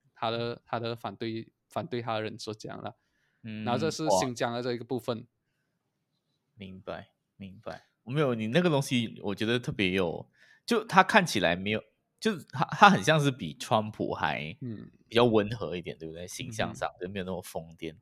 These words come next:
Speaker 2: 但其实你这样讲，
Speaker 1: 嗯。
Speaker 2: 我感觉他更激进，就是
Speaker 1: 嗯，对，对。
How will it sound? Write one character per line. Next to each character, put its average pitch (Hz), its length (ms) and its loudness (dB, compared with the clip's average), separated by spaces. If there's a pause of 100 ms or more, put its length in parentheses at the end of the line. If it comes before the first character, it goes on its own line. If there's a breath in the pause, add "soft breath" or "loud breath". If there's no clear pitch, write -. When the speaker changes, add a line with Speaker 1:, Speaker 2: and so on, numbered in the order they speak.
(340 soft breath)
Speaker 2:
但 175 100 -2
其 135 100 -8
实 170 220 -4
你 107 80 -12
这 170 120 -2
样 165 120 0
讲， 110 160 2
Speaker 1:
嗯。 113 40 -4
Speaker 2:
我 120 80 -2
感 101 180 -4
觉 95 100 -6
他 110 140 -6
更 120 180 -6
激 95 160 -12
进， - 240 -12 (200)
就 104 100 -6
是 104 160 -6
Speaker 1:
嗯， 107 160 -4
对， 113 220 -4
对。 117 260 -12